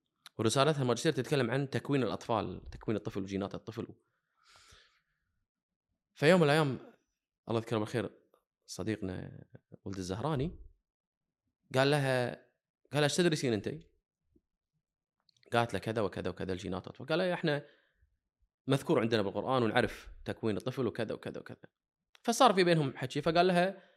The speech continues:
يعني حتى الرسول صلى الله عليه وسلم يقول إن شكل الطفل وهذا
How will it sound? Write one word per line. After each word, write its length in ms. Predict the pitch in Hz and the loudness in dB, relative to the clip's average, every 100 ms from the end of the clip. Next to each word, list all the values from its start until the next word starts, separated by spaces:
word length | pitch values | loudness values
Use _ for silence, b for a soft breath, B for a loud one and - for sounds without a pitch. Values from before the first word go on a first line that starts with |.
| b b - | b b 2
يعني 160 | 120 | 2
حتى 240 | 131 170 160 | 4 2 2
الرسول 220 | 151 160 | 2 -2
صلى 80 | 147 | -2
الله 80 | 165 | 0
عليه 180 | 143 | 0
وسلم 80 | 139 | 0
يقول 420 | 185 196 247 - - _ 131 | 2 2 2 -4 -20 _ -2
إن 200 | 139 135 | 0 2
شكل 580 | 165 160 135 107 - - _ - | 2 2 2 0 -4 -18 _ -14
الطفل 340 | - 160 139 | -2 0 2
وهذا 340 | 139 165 139 | 4 4 2